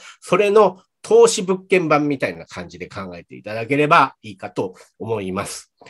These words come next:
えー、例えばアメリカのテキサスあたりで四千万ぐらいで家を売ります。で、次に、えー、フロリダとかで四十五万ドル、四十万ドルより高い物件を、まあ、ほぼ同時に買う。安い物件を売ってもっと高い物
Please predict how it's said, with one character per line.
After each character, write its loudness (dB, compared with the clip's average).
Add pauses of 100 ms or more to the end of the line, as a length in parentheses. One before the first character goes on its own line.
(100)
え 0
ー、 4
例 6
え 4
ば 4
ア -2
メ 2
リ -4
カ -4
の -2
テ -2
キ -14
サ -2
ス -4
あ 2
た -4
り -10
で -4
四 2
千 2
万 0
ぐ 0
ら -4
い -12
で -2 (320)
家 2
を -4
売 -8
り 0
ま 0
す。 -20 (120)
で、 -2
次 -4
に、 2 (360)
え -2
ー、 -10
フ -2
ロ 6
リ 4
ダ 4
と -6
か -4
で -12
四 2
十 -10
五 -4
万 4
ド 0
ル、 -2
四 0
十 2
万 0
ド -8
ル -14
よ -20
り -20
高 0
い 4
物 -10
件 -10
を、 -2 (360)
ま 2
あ、 -4
ほ 2
ぼ -2
同 2
時 -6
に 4
買 -6
う。 -8 (280)
安 -6
い -4
物 -6 (100)
件 -2
を -2
売 -10
っ -14
て -10
も 4
っ -4
と -10
高 -4
い -2
物 -16